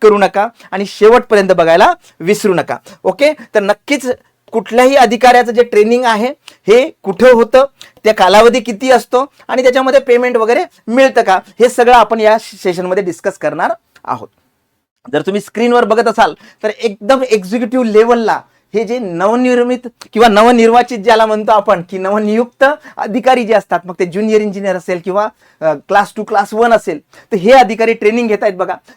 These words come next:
तर नक्कीच जे सिलेक्शन प्रोसेस आहे, तर सिलेक्शन प्रोसेसपासनं तर तुमची कम्प्लीट जॉईनिंग ज्याला म्हणतो आपण की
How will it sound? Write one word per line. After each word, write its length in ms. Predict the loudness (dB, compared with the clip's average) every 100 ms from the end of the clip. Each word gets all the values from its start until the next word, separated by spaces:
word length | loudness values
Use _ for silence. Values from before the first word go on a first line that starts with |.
| -4
तर 60 |
नक्कीच 520 | 0 0 -2 -4 -4 -8 _ _ -8
जे 240 | -2 -2 -2 _ _ _ _
सिलेक्शन 640 | -16 -6 0 0 0 -4 -2
प्रोसेस 400 | 0 2 2 0
आहे, 220 | 0 -2 -6 _ _
तर 40 | -4
सिलेक्शन 640 | -2 0 2 2 2 -2
प्रोसेसपासनं 960 | 2 2 2 0 0 0 0 0 -2 -2 _ _ _ 0
तर 100 | 0
तुमची 560 | 2 -2 -2 0 -2 -2 -8 _ _ _
कम्प्लीट 540 | -2 0 -6 -2 -2 -2 -8 2
जॉईनिंग 460 | 4 4 2 2
ज्याला 200 | 2 4
म्हणतो 240 | 2 2 2
आपण 260 | 2 0
की 200 | -2 -4